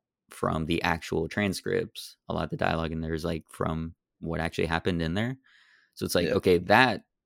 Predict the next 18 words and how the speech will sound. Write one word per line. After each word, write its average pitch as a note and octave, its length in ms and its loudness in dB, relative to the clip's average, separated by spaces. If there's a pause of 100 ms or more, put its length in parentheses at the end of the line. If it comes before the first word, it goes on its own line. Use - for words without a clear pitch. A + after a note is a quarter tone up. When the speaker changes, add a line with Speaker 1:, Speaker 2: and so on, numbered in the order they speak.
(320)
Speaker 1:
when E2 260 -2
you're D#2+ 240 -2
purely F2+ 360 2
just - 160 -6
saying, E2 180 -4
like, D#2+ 120 -4
these F2 160 -2
are E2 120 2
the D#2 140 0
words E2 360 2
that E2 240 2
<laughs> - 40 -20
objectively F2 520 2
were E2 160 2
spoken E2+ 460 0
at E2+ 140 -4
that - 180 -4
time, E2+ 400 -2